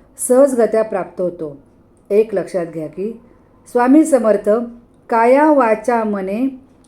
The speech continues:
आपल्या परमभक्ताच्या सहवासात राहत असतात. आपल्या भक्तांच्या संकटसमयी त्यांच्या पाठीहून हात फिरवत धीर देत राहतात की, "भिवू नकोस, मी तुझ्या पाठीशी आहे."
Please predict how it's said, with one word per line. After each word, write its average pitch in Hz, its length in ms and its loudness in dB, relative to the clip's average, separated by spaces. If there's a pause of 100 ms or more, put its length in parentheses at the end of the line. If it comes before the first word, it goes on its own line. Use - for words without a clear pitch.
(120)
आपल्या 233 360 -4
परमभक्ताच्या 226 920 -2
सहवासात 214 580 -2
राहत 185 220 -8
असतात. 170 360 -10 (680)
आपल्या 196 320 -4
भक्तांच्या 185 600 -6
संकटसमयी 208 800 -6 (440)
त्यांच्या 233 340 -2
पाठीहून 247 440 -4
हात 226 140 -6 (120)
फिरवत 226 260 -2
धीर 240 380 -4
देत 226 220 0
राहतात 196 360 -6
की, 226 480 -8 (380)
"भिवू 262 220 4
नकोस, 262 540 2
मी 262 120 2
तुझ्या 240 260 -2
पाठीशी 196 460 -8
आहे." 160 260 -10